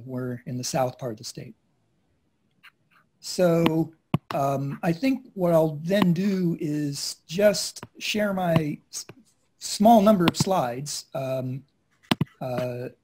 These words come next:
about, uh, the program that we plan. So as I, um, uh, uh, mentioned,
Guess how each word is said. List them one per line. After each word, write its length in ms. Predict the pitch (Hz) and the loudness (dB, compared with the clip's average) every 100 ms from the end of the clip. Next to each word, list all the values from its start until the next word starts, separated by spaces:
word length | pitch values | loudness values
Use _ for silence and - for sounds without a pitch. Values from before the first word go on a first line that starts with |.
| _ _ _ - | _ _ _ -4
about, 520 | 127 139 135 139 - _ 160 | -2 0 -2 -4 -8 _ -8
uh, 360 | 139 127 139 | -6 -4 -6
the 80 | 135 | -8
program 520 | - 170 156 156 143 | 2 4 4 4 2
that 120 | 139 | -2
we 220 | 131 131 120 - | -4 -6 -6 -4
plan. 500 | - 143 - - 165 - _ _ - - - _ _ _ | -2 -2 -4 -10 -16 -16 _ _ -6 -2 -4 _ _ _
So 400 | 277 - 151 147 | -6 0 2 4
as 200 | 180 196 | 4 6
I, 400 | 208 175 156 151 - | 4 4 0 -4 -8
um, 500 | 151 139 135 135 143 - - _ _ _ _ - | -8 -6 -6 -6 -8 -12 -20 _ _ _ _ -6
uh, 640 | - 131 127 123 127 127 - _ - - _ _ - | -2 -2 -4 -6 -8 -10 -14 _ -20 -20 _ _ -12
uh, 260 | 127 123 131 | -10 -10 -6
mentioned, 640 | 165 170 202 165 135 147 | 2 4 4 0 -2 -6